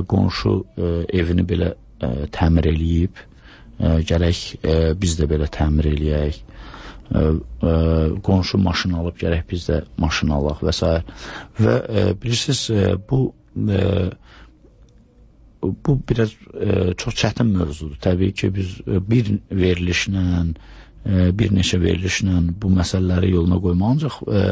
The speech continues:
məncə bir, ə, müəyyən bir çevrə olmalıdır ki, bax, bu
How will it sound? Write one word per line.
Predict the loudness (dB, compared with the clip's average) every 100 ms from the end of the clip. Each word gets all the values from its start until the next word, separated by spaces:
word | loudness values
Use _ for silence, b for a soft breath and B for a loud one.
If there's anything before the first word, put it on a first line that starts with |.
| 2
məncə | 2 2 0
bir, | -2 -6 -12 B B B
ə, | 0 2 2 2 0 -4 -16 -20 -6
müəyyən | 2 4 4 4 4 2
bir | -2 -14 -20 b _ -8
çevrə | -2 0 2 2
olmalıdır | 2 0 0 0 -2 -4
ki, | -4
bax, | -4 -4
bu | 0 0